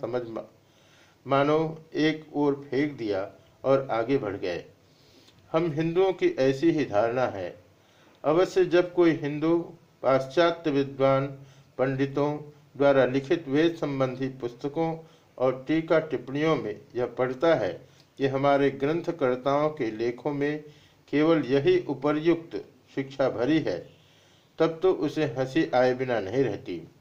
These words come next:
उन्होंने बचपन से ही मानो अपनी माँ के दूध के साथ इस विचार का पान किया है कि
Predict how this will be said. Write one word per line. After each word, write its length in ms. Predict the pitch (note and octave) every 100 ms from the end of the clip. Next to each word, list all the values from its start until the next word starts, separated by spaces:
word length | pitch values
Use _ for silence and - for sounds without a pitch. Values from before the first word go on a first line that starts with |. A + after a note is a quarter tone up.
| _ _ _ _ C#3+
उन्होंने 340 | D3+ F3+ F3+
बचपन 460 | C#3 C#3 C#3 F3+ F3+
से 160 | - C#3+
ही 240 | C3 A2+ - - _ -
मानो 340 | C3 C#3+ D3+ D#3 C#3
अपनी 300 | C3+ B2+ A#2+
माँ 300 | A#2 C3 D#3+
के 200 | D#3+ B2+
दूध 320 | A#2+ D3 D#3+ -
के 120 | C#3
साथ 760 | C3 A2+ G2+ - _ _ -
इस 200 | E3+ -
विचार 420 | C3+ C3+ C#3+ C#3+ C#3+
का 140 | A2+
पान 340 | - A#2+ B2+
किया 320 | C3 A2+ G#2 F#2
है 180 | F2 E2+ - _ _ _ -
कि 200 | C3+